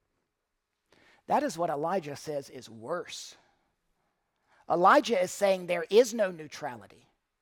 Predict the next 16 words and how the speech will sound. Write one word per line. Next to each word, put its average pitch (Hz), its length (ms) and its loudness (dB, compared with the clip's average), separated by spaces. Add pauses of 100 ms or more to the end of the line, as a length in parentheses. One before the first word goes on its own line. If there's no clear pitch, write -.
(360)
You 320 200 8
can't 277 500 8
dare 330 360 12
say 220 440 6 (260)
they 269 180 10
are 220 200 4
all 220 640 10
okay. 190 480 -4 (2000)
It 320 160 8
is 381 200 4
possible 175 800 -2 (240)
for 185 320 -4
Islam 165 640 2
to 165 120 -14
be 151 120 -12
true. - 340 -12